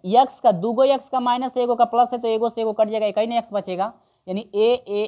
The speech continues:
ए आपका थ्री ए माइनस एक्स, ये भी हो जाएगा, ये भी हो जाएगा, आपका हो जाएगा थ्री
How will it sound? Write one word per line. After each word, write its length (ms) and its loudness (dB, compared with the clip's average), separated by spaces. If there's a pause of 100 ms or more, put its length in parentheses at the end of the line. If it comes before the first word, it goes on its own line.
(140)
ए 160 -4
आपका 300 2
थ्री 300 -8
ए 80 0
माइनस 380 -4
एक्स, 200 -10
ये 140 -4
भी 120 -2
हो 120 -2
जाएगा, 400 4 (320)
ये 160 -2
भी 120 -2
हो 120 -2
जाएगा, 380 2 (360)
आपका 400 0
हो 160 -4
जाएगा 280 0
थ्री 420 -6